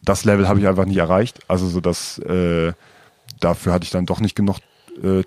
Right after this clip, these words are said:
Talent oder Ehrgeiz vielleicht auch. Ähm, und mit dem Auflegen habe ich dann irgendwann gemerkt, da kann man auch ganz gut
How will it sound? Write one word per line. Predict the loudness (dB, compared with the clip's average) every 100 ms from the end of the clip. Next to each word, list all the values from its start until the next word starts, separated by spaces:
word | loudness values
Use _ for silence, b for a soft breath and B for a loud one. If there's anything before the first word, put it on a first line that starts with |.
| -4
Talent | -2 0 0
oder | 0 0
Ehrgeiz | 0 2 0 0
vielleicht | 0 0 2
auch. | 2 2 -2 b b b b 0
Ähm, | 2 4 2 0 -2 -6 -8 -2
und | 0 2 0 -2
mit | -2 0
dem | 0 0 -4 -2
Auflegen | 0 2 2 4 4 2 0
habe | -2
ich | 0
dann | 0 2
irgendwann | 2 2 2
gemerkt, | 2 0 0 -2
da |
kann | -2 0
man | 0 0 0
auch | -2 0
ganz | -2 -2
gut | -8